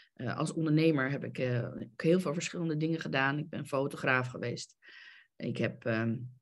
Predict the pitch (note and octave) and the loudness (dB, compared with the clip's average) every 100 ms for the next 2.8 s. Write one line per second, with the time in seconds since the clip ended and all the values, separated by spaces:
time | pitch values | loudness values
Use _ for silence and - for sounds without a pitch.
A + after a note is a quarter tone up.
0 | _ _ _ _ _ - F3 E3 - E3 | _ _ _ _ _ 2 2 2 0 0
1 | E3+ D#3+ D#3 D3+ D3+ D#3+ D3+ - D3+ D#3 | 0 2 0 0 0 2 0 0 -2 2
2 | D3 C#3+ - C#3+ - - D3 | 0 0 -2 -2 -2 -4 -4